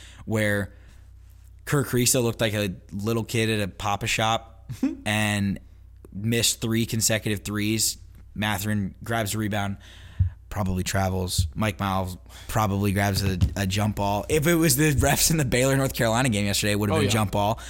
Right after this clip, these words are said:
Speaker 1: And
Speaker 2: If,
Speaker 1: instead,
Speaker 2: if, if
Speaker 1: and
Speaker 2: it
Speaker 1: if
Speaker 2: were
Speaker 1: it
Speaker 2: Baylor.
Speaker 1: wasn't,
Speaker 2: If it were
Speaker 1: if it were Baylor,
Speaker 2: Yeah.
Speaker 1: and if it wasn't a jump ball, it was certainly a foul on the floor before the shot.
Speaker 2: Mm-hmm.
Speaker 1: So that was in-, incredible. Um, T C U kinda ran out of gas.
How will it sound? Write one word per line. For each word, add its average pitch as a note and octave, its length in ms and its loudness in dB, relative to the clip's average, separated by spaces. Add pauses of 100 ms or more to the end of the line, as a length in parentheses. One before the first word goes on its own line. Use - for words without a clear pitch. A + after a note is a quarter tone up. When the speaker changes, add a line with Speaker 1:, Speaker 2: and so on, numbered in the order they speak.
(360)
Speaker 1:
And B2 280 2
Speaker 2:
If, A#2 80 2
Speaker 1:
instead, C#3+ 340 4
Speaker 2:
if, E3+ 120 0
if D#3+ 140 0
Speaker 1:
and G3 120 6
Speaker 2:
it G#3 60 4
Speaker 1:
if - 40 4
Speaker 2:
were G#3+ 60 6
Speaker 1:
it F#3+ 40 8
Speaker 2:
Baylor. F3 100 6
Speaker 1:
wasn't, G3+ 400 4 (200)
Speaker 2:
If D3 220 0
it D3 80 0
were B2 160 -2
Speaker 1:
if D3+ 140 4
it D#3+ 40 6
were C#3 140 4
Baylor, A2+ 380 2 (180)
Speaker 2:
Yeah. A#2 100 -4
Speaker 1:
and D3+ 140 4
if E3+ 140 2
it C#3 100 4
wasn't D#3+ 420 4
a C3+ 60 2
jump A#2+ 300 2
ball, A#2 380 4
it B2 100 2
was A2+ 240 2
certainly A2 800 2
a G#2+ 40 0
foul A2 340 2
on F#2+ 80 0
the F#2 60 -2
floor G#2+ 300 -2
before G2 260 -4
the F#2 80 -6
shot. F#2+ 380 0
Speaker 2:
Mm-hmm. A2+ 240 -8
Speaker 1:
So B2 460 4 (220)
that A2+ 220 2
was C3 140 4
in-, B2 100 4 (180)
incredible. G#2+ 680 -2 (360)
Um, G#2 460 0 (1200)
T C3 160 2
C C3+ 120 4
U B2 80 2
kinda B2+ 240 2
ran A2 200 2
out G#2+ 120 0
of G2+ 60 -2
gas. G#2 520 -2